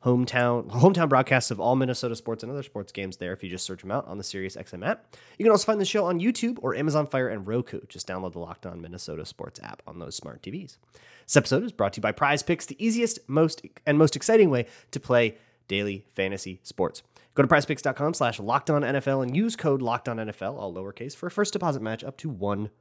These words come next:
hundred dollars. So, I, I haven't really talked about the playoffs or anything because the Vikings aren't in them. Uh, but they're over now, and the Chiefs won. Congrats to the Chiefs again, I guess.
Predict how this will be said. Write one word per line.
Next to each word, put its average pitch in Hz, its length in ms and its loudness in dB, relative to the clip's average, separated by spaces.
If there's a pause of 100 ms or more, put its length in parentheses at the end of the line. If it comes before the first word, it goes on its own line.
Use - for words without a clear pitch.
(100)
hundred 82 480 -4 (200)
dollars. 82 480 -4 (1040)
So, 240 480 10 (560)
I, 220 60 10
I 151 140 8
haven't 160 240 6
really 123 260 8
talked 110 180 -2
about 101 140 -2
the - 60 -10
playoffs 98 360 -2
or 104 60 -6
anything 92 340 -6 (300)
because 110 300 4
the 117 80 6
Vikings 147 440 8
aren't 190 240 8
in 269 200 8
them. 185 340 8 (880)
Uh, 123 560 10
but 156 440 6
they're 175 260 4
over 185 300 8
now, 127 300 6
and 135 240 2
the 135 160 0
Chiefs 175 320 0
won. 107 220 4
Congrats 131 420 4
to - 140 0
the 120 80 0
Chiefs 104 260 -2
again, 92 180 -4
I 90 60 -6
guess. 87 320 -4